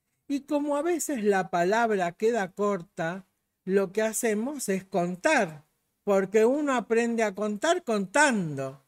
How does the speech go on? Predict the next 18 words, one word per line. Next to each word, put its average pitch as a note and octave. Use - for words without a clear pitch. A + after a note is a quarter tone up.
uno D#4
aprende A#3
a -
escribir A#3
escribiendo, G3+
y G4
uno G4+
aprende F4
a D#4+
comer E4
comiendo. A#3+
Fíjense, A#3
y G3+
uno C4
aprende G3
a E3
comunicarse F3+
comunicándonos C#3